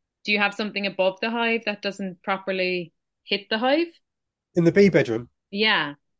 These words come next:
Speaker 2: Yeah, so it's, it looks like a sauna. You walk in and there's a,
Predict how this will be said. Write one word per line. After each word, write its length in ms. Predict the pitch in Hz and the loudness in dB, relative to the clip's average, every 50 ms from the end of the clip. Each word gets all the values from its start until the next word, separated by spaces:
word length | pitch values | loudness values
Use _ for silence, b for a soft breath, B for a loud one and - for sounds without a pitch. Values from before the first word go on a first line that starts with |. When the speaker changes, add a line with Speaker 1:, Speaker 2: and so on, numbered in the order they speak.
| _ _ _ _ _ - | _ _ _ _ _ 2
Speaker 2:
Yeah, 240 | 170 185 185 160 120 | 4 6 6 6 4
so 160 | - - 170 | 4 2 0
it's, 160 | 151 131 - | 0 0 -2
it 240 | 180 190 156 180 185 | -4 -2 0 0 2
looks 220 | 196 208 190 - - | 2 2 2 2 -2
like 100 | 160 147 | -4 -6
a 40 | |
sauna. 400 | 147 - - 185 175 160 131 120 | -6 -4 0 2 2 2 2 0
You 100 | 117 147 | -4 -2
walk 220 | 160 165 151 - 151 | -2 -2 -2 -2 -4
in 100 | 135 127 | -6 -6
and 80 | 123 | -6
there's 160 | 127 123 113 127 | -8 -8 -10 -10
a, 100 | 117 | -12